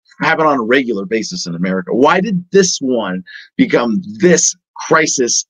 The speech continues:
now? Because the media wanted it to.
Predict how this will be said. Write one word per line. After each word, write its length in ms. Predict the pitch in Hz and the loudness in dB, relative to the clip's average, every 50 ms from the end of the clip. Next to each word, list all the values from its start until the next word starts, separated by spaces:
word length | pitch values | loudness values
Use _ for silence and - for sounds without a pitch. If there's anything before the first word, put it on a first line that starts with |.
| _ _ - | _ _ -8
now? 420 | - 98 87 98 120 123 123 113 - - - _ _ _ _ _ _ _ _ _ _ _ _ _ _ _ _ _ _ _ _ _ _ _ _ _ _ _ _ _ _ _ _ _ _ _ _ _ _ _ _ _ | -4 -2 0 2 2 2 2 0 -2 -8 -14 _ _ _ _ _ _ _ _ _ _ _ _ _ _ _ _ _ _ _ _ _ _ _ _ _ _ _ _ _ _ _ _ _ _ _ _ _ _ _ _ _
Because 220 | - - - 127 101 | -6 -2 -2 0 0
the 80 | 113 | 2
media 280 | 120 127 127 120 120 117 | 4 4 4 4 4 2
wanted 420 | 107 104 101 98 104 104 101 85 | 2 0 0 0 0 0 0 -2
it 120 | - - - | -4 -8 -14
to. 140 | - - | -18 -20